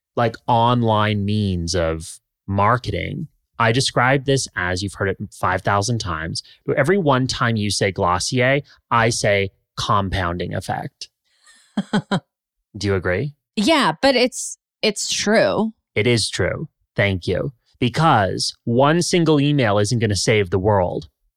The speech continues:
Speaker 1: or help you double your business. I mean, prove me wrong, please. But all of this has a compounding effect, which is why you need to start today.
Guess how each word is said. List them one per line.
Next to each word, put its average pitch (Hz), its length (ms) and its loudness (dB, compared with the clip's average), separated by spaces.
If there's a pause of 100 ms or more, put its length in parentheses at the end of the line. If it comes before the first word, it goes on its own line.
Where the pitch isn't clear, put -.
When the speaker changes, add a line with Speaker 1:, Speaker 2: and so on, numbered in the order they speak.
Speaker 1:
or 131 100 4
help 104 240 2
you 110 100 -2
double 101 280 2
your 92 160 -2
business. 98 680 -2
I 135 60 2
mean, 123 160 2
prove 165 220 2
me 139 120 2
wrong, 113 520 0
please. 131 500 0 (420)
But 113 320 4 (220)
all 156 300 6
of 131 120 0
this 123 180 -2
has 110 160 0
a 104 60 -2
compounding 92 560 0
effect, 87 280 -4
which 127 200 2
is 123 140 0 (140)
why 127 300 4
you 170 220 0
need 175 180 0
to 156 60 0
start 120 760 0 (280)
today. 160 680 0